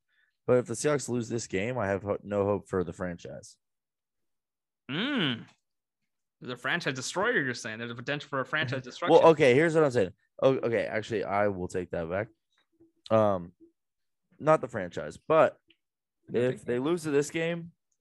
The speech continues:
Speaker 1: Russell Wilson's gone. Or if they lose this game, I mean, we, we already talked about it, but if they lose this game, Russell Wilson's for sure gone. Pete Carroll should be gone. Everybody blow it up should be gone. But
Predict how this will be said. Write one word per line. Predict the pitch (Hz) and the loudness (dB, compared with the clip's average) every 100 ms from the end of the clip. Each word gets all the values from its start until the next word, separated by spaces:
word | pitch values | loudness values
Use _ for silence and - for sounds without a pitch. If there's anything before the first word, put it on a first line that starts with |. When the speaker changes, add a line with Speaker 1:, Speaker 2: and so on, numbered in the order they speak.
| _ _ _ | _ _ _
Speaker 1:
Russell | 117 120 135 | -2 0 0
Wilson's | 123 123 - 120 107 | 0 0 -2 -10 -6
gone. | 113 107 107 - | -2 0 -2 -4
Or | 104 - _ 110 | -6 -8 _ -8
if | |
they | 110 135 | -2 0
lose | 151 139 | 0 -2
this | 131 127 | -4 -4
game, | 110 101 _ _ - | -6 -8 _ _ -8
I | |
mean, | 147 | -2
we, | 151 151 | 0 2
we | 151 | 4
already | 156 127 | 4 2
talked | 123 98 | -2 -2
about | 85 78 | -4 -4
it, | 104 | 2
but | 120 - _ _ _ | 2 0 _ _ _
if | - | -2
they | 156 | 0
lose | 180 | 0
this | 151 147 | -2 -6
game, | 156 151 151 _ | -6 -6 -12 _
Russell | 98 113 - 120 | 0 0 0 0
Wilson's | 117 - 113 | 0 -2 -10
for | - 104 | -8 -8
sure | - 107 | -6 -4
gone. | 95 90 92 92 _ _ _ _ _ _ _ _ _ | -4 -6 -8 -16 _ _ _ _ _ _ _ _ _
Pete | 147 151 | -2 0
Carroll | 143 135 131 127 | 2 4 4 2
should | - 117 107 | 0 -4 -4
be | 113 | -6
gone. | 104 95 92 101 _ _ _ _ _ _ _ _ _ _ _ _ | -6 -6 -10 -16 _ _ _ _ _ _ _ _ _ _ _ _
Everybody | 117 120 120 117 117 113 | -2 -2 0 2 4 2
blow | 98 92 107 107 104 | -6 -2 2 2 4
it | 101 | 2
up | 95 - | 0 -2
should | - 90 | -12 -14
be | 87 | -14
gone. | 80 80 _ _ _ _ _ _ _ _ | -14 -18 _ _ _ _ _ _ _ _
But | 80 76 | -12 -12